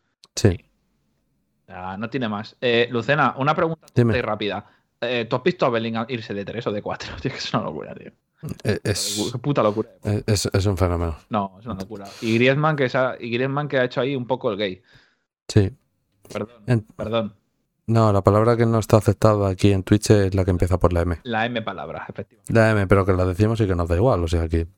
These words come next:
Speaker 2: Ah.
Speaker 1: curioso. Al igual que decimos la N palabra y nos la pela también, o sea que aquí seguimos.
Speaker 2: Hombre, eso ya no, eso ya con cuidado.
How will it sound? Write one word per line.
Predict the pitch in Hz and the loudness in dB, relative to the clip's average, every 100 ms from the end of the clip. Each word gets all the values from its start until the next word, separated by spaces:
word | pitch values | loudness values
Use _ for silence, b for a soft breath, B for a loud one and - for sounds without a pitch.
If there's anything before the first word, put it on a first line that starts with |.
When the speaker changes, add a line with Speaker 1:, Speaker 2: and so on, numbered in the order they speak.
| _ | _
Speaker 2:
Ah. | 120 127 131 _ _ | 0 0 0 _ _
Speaker 1:
curioso. | - 95 98 101 B B B B B B B - | 0 0 -2 -8 B B B B B B B 0
Al | 107 | 2
igual | 104 95 95 | 4 4 4
que | 104 | 4
decimos | 104 101 107 98 | 4 4 4 4
la | 98 | 2
N | 98 98 | 2 2
palabra | 98 98 107 120 135 101 | 4 4 4 2 2 0
y | 90 87 | 0 -2
nos | 85 85 | -4 -4
la | 82 | 0
pela | 101 92 | 2 2
también, | 85 107 120 | 0 0 0
o | 87 | -2
sea | 85 82 | -2 -2
que | 80 80 85 _ _ _ _ - | -2 -6 -6 _ _ _ _ -2
aquí | 135 135 | 2 2
seguimos. | 95 101 82 - _ _ _ - | 2 0 -2 -8 _ _ _ -8
Speaker 2:
Hombre, | 104 78 | -6 -6
eso | 92 117 | -2 -2
ya | 95 92 | -2 -4
no, | 85 87 95 | -8 -12 -14
eso | - 110 | -14 -10
ya | 107 107 110 101 | -8 -8 -6 -8
con | 104 92 | -8 -6
cuidado. | 95 87 - | -4 -4 -6